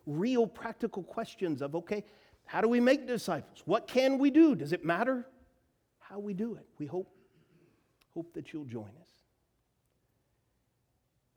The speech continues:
But this morning, we want to sing an invitation song that focuses on you and God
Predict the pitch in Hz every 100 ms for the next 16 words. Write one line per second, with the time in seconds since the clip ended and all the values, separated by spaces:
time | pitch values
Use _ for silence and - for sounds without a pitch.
0 | _ - 127 - - 202 262 220 185 247
1 | 240 202 - 208 190 160 180 175 165 190
2 | 190 160 135 175 185 185 143 135 131 -
3 | - _ _ _ _ _ _ _ _ _
4 | _ - 151 175 - 147 131 127 113 101
5 | - - 123 135 156 180 220 202 _ _
6 | _ _ _ _ _ _ _ _ _ 101
7 | 95 104 123 143 160 185 185